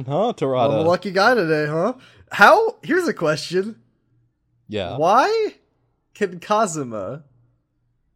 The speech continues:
Speaker 2: get Terada a job <laughs> in the sworn enemies of the Tojo clan? Doesn't that sound
Speaker 1: Okay,
Speaker 2: like
Speaker 1: I
Speaker 2: it's
Speaker 1: don't
Speaker 2: gonna
Speaker 1: know
Speaker 2: be
Speaker 1: if he
Speaker 2: ringing
Speaker 1: really
Speaker 2: some
Speaker 1: got him
Speaker 2: alarm
Speaker 1: a
Speaker 2: bells?
Speaker 1: job, but when Terada did, uh, join the Omi Alliance, Kazuma went to Jin Gota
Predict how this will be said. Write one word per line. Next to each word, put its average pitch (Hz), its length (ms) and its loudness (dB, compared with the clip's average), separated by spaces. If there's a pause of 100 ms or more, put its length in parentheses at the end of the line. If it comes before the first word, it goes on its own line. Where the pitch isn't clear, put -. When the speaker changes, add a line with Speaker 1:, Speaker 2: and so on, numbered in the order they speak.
(180)
Speaker 2:
get 175 400 2
Terada 156 580 0
a 143 120 -2
job 143 580 -2 (560)
<laughs> - 560 -10
in 180 220 -2
the 165 160 -4
sworn 185 420 0
enemies 160 480 -2
of 135 140 -6
the 147 80 -6
Tojo 143 360 -4
clan? 110 240 -6
Doesn't 170 280 -4
that 269 180 0
sound 208 300 0
Speaker 1:
Okay, 165 160 2
Speaker 2:
like 151 100 0
Speaker 1:
I 190 60 6
Speaker 2:
it's - 100 -2
Speaker 1:
don't 349 140 0
Speaker 2:
gonna - 60 4
Speaker 1:
know 247 60 2
Speaker 2:
be 233 40 4
Speaker 1:
if 226 60 2
he - 60 -8
Speaker 2:
ringing 190 180 -2
Speaker 1:
really 160 220 2
Speaker 2:
some 135 60 0
Speaker 1:
got 117 200 4
him 123 100 0
Speaker 2:
alarm - 0 -
Speaker 1:
a 113 40 -2
Speaker 2:
bells? 98 120 -6
Speaker 1:
job, 110 420 0
but 110 240 0
when 117 220 -6
Terada 123 480 -2
did, 104 340 -6
uh, 117 60 -10
join 123 300 -4
the 123 200 -8
Omi 131 220 -6
Alliance, 135 680 -6 (1300)
Kazuma 143 360 0
went 127 280 -2
to 127 100 -10
Jin 113 260 -8
Gota 98 460 -6